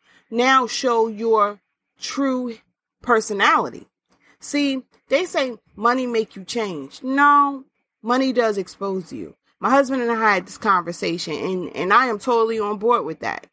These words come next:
'cause he, he brought that to my attention. Money just exposes you, who you are. So if you're conceited, overly confident, arrogant ass, or whatever,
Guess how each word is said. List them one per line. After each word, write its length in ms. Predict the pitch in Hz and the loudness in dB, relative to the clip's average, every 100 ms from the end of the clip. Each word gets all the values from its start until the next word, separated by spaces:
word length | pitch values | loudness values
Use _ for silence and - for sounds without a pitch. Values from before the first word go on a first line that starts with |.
| _ | _
'cause 220 | - 208 226 | -4 -4 0
he, 240 | 262 220 202 | -2 -4 -6
he 240 | 233 277 | 0 0
brought 440 | 262 247 233 220 - _ _ - | 0 0 2 2 -2 _ _ 0
that 200 | 233 226 | 0 0
to 120 | 233 | -4
my 240 | 208 190 175 | 0 0 0
attention. 580 | 170 254 233 185 160 - _ - | -2 0 0 -4 -12 -16 _ 0
Money 280 | 247 330 277 | 0 2 0
just 200 | 262 240 | -2 -2
exposes 640 | - - 226 233 214 185 | -4 0 2 2 -4 -8
you, 220 | 190 160 _ _ _ _ | -10 -10 _ _ _ _
who 140 | 240 | -4
you 260 | 220 190 214 | -2 0 2
are. 340 | 240 143 - _ _ _ _ _ _ _ | 2 0 -8 _ _ _ _ _ _ _
So 220 | - 240 | 2 4
if 200 | 220 220 | 4 2
you're 240 | 202 285 311 | 0 -4 -4
conceited, 800 | - 202 - 269 254 247 247 - _ _ _ _ - | -6 -8 -4 -4 -2 -4 -6 -10 _ _ _ _ 2
overly 420 | 254 262 247 240 | 2 2 -4 -6
confident, 760 | - 254 254 - 254 247 240 _ _ _ | 0 2 2 0 -8 -8 -10 _ _ _
arrogant 520 | 240 262 262 233 247 - | 2 4 2 0 -4 -4
ass, 460 | 185 214 220 233 220 - | -2 0 2 0 -2 -6
or 160 | 202 | -6
whatever, 560 | 185 214 240 226 175 | -2 2 4 4 0